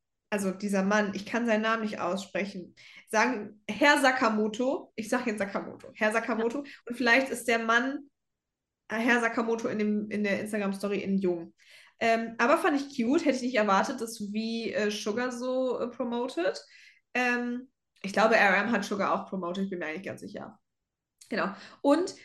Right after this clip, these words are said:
Speaker 1: wie war der erste tatsächlich, der die Group Pics in die Instagram-Story gepackt hat? Zumindest hab ich sie als erstes bei Wie gesehen.
Speaker 2: Mhm.
Speaker 1: Ähm,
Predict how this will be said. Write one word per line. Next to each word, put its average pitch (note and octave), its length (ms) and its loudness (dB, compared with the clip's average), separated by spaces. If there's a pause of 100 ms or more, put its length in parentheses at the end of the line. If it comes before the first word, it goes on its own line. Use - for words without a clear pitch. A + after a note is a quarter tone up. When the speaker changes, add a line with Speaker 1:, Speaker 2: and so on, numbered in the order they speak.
Speaker 1:
wie B3 320 0
war D#4+ 120 6
der C4 220 4
erste C#4+ 400 4
tatsächlich, A#3+ 520 -2
der A3+ 220 2
die G#3+ 300 -6
Group D4+ 340 2
Pics A3 260 0
in G#3+ 100 -8
die A#3 80 -6
Instagram-Story G3 640 -4
gepackt - 280 -12
hat? F#3+ 120 -6
Zumindest B3 420 -2
hab - 120 -8
ich A#3 140 -4
sie A#3 120 0
als G#3+ 140 -2
erstes A#3 320 -6
bei G#3 240 0
Wie G#3 220 -2
gesehen. F3 540 -10
Speaker 2:
Mhm. G3+ 540 -4
Speaker 1:
Ähm, A3+ 540 -6